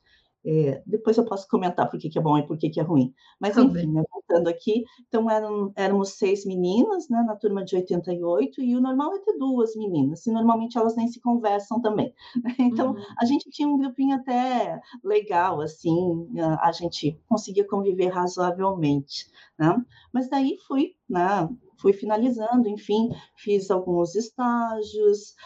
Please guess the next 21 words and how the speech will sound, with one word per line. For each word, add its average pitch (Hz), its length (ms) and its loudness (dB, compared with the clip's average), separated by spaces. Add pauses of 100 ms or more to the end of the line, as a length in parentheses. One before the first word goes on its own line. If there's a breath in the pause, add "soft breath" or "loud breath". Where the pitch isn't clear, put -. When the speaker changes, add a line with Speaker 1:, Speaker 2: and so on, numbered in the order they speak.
(160 loud breath)
Speaker 1:
trabalhei 196 520 0
na 180 100 -4
empresa 180 420 0
de - 180 0
alguns 180 360 2
colegas 180 640 0
da 175 180 2
própria 190 380 -2
faculdade, 190 840 -2
o - 40 -8
que - 140 -8
foi 202 200 -2
bem 226 240 4
legal 185 340 0
também. 196 640 4 (220 soft breath)
Então, - 160 -4
eu 440 140 8
fui 277 180 -2
tendo 277 300 2
essas 262 260 -2
oportunidades. 240 840 0